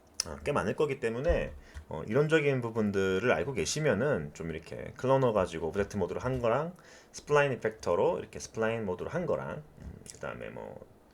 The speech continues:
제가 말씀드렸듯이 유튜브 검색해보면 나오는 것들, 어, 그런 기준으로 공부를 하시는 거랑 여러 가지를 한번 보시고 이론적으로 습득을 하면은 스플라인 이펙트는 좀 더 사용하는 데 있어가지고,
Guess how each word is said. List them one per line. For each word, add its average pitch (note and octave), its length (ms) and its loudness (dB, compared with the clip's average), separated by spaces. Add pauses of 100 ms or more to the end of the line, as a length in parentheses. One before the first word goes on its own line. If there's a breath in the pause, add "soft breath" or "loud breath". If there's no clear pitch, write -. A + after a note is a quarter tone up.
제가 F2+ 180 -4
말씀드렸듯이 D#2+ 800 -6 (100)
유튜브 E2 280 -8
검색해보면 F2 480 -6
나오는 D2 280 -6
것들, - 460 -10 (480 loud breath)
어, B1+ 220 -10
그런 C3 200 2
기준으로 G2+ 380 -4 (140)
공부를 F#2 280 -4
하시는 C#3 320 -2
거랑 F#2 320 -2 (360 loud breath)
여러 A2 160 2
가지를 A2 260 0
한번 B2+ 420 2 (560 loud breath)
보시고 - 500 0 (180)
이론적으로 G3+ 400 12
습득을 - 280 8
하면은 D3+ 460 6
스플라인 C#3+ 340 -2
이펙트는 B2+ 420 -6
좀 C3+ 200 -4
더 E3 120 4
사용하는 D3+ 460 2
데 B2 60 0
있어가지고, A2 760 4